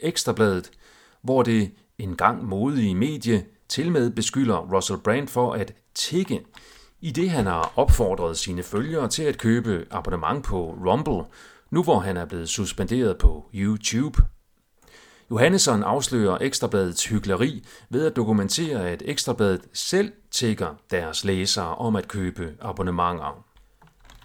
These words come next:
Ekstrabladet spillede i øvrigt også en central rolle i pressens karaktermord på mig, da jeg blev ramt af en falsk voldtægtsanklage i to tusind og atten. Det gjorde B T,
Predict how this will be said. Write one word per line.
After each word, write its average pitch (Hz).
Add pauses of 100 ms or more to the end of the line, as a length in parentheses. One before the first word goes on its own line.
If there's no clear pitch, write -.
(160)
Ekstrabladet 113
spillede 120
i 104
øvrigt 139
også 123
en 90
central 101
rolle 104
i 87
pressens 107
karaktermord 98
på -
mig, 113 (440)
da 123
jeg 147
blev 135
ramt 110
af 95
en 90
falsk -
voldtægtsanklage 101
i 92
to 107
tusind 95
og 78
atten. 104 (720)
Det 143
gjorde 107
B 135
T, -